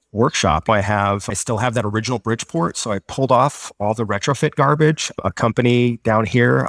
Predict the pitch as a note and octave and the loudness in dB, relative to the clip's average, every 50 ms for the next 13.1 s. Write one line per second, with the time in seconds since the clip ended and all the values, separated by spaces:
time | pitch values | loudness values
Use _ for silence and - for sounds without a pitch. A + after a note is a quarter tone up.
0 | - - - A#2+ A2+ G#2 - A2+ A2 A2+ A2 G#2 - - - A#2 A2 - - B2+ | -6 -2 0 0 0 2 2 0 0 0 0 -2 -6 -4 -4 -4 -4 -4 -2 -4
1 | A#2+ - - B2 B2 B2 B2 A#2 - A2+ A2+ G#2+ G2+ - A#2+ G#2+ - A2+ - - | -4 -4 -2 -2 0 0 -2 -4 -4 -6 -6 -6 -4 -2 -2 -2 -2 -2 -4 0
2 | G#2+ G#2 G2+ G2+ G2 G2+ F#2 - G#2+ - - A2 G2+ - - G2+ F#2 F#2 - F#2+ | 0 0 0 0 -2 -2 -2 -2 -4 -4 -4 -4 -4 -4 -2 -4 -4 -2 -2 -4
3 | - B2+ A#2 A#2 - C#3 D#3 F3 F3+ E3 - D3+ C3 - - C#3 C3 A#2 G2+ F#2 | -4 -4 -4 -4 -2 0 2 2 2 2 0 -2 -4 -2 -2 -2 -2 -2 -2 -4
4 | F2 _ _ _ - A#2+ B2 C3+ C#3 - - B2 - - A#2 G#2+ G#2 F#2+ F#2+ G2 | -6 _ _ _ -8 -4 -2 -2 -2 -2 -4 -6 -6 -4 -2 0 2 2 2 2
5 | G2 - - A2 G#2 G2+ F#2+ G2 A#2 A#2+ - - B2 A2+ A2 A#2+ - - D3+ C#3 | 2 2 2 2 2 2 2 2 2 2 2 2 2 2 2 0 -2 0 0 0
6 | - - C#3+ C#3 C3+ C#3 C3+ C3 F#2 G2 - - - A#2 A2+ G#2+ - A2+ - A2+ | 0 2 2 2 2 2 2 2 2 0 0 0 0 0 0 0 0 -2 -2 -2
7 | G#2+ G2 - F#2+ F#2+ G#2+ - - G#2+ - - - - F#2+ G2+ A2+ B2+ - - - | -4 -2 -2 -2 -2 -2 -2 -4 -4 -4 -4 -2 2 2 4 4 2 0 -4 -12
8 | - - - - _ - G#2+ G#2+ G2+ G2+ G#2 A2+ A#2+ B2+ - - G2 F2+ F#2 F#2+ | -12 -10 -10 -10 _ -2 2 4 4 4 4 4 2 2 2 0 0 2 2 2
9 | G2+ - A2+ A#2 - - - C3+ B2 B2+ B2+ B2+ A#2+ - G2 G2+ A2 G#2+ G2 F#2+ | 2 2 0 -2 -2 0 0 2 2 4 4 2 2 0 -2 0 0 0 0 0
10 | - - A#2 A#2 A#2 B2+ B2+ - B2+ A#2+ - C#3 C#3 - C#3+ B2+ B2+ - - - | 0 0 0 2 2 0 0 2 0 0 2 0 0 2 2 2 2 0 0 0
11 | G#2+ G2 G2+ F#2+ F#2 F#2 F#2 F2 - - G#2 G2+ A2 C3+ C#3+ D3+ C#3+ - G2+ A2 | 0 2 2 2 2 0 0 -2 -2 -2 -2 0 0 0 -2 -2 0 0 0 2
12 | G#2 G2 - C3 A2+ G#2 A2 G#2 G#2 A2+ - - B2 A#2+ - B2+ A#2+ - C3+ B2+ | 0 0 0 0 0 0 0 0 0 0 0 0 -4 -4 -4 -4 -2 -2 -2 0
13 | B2+ B2 | -2 -4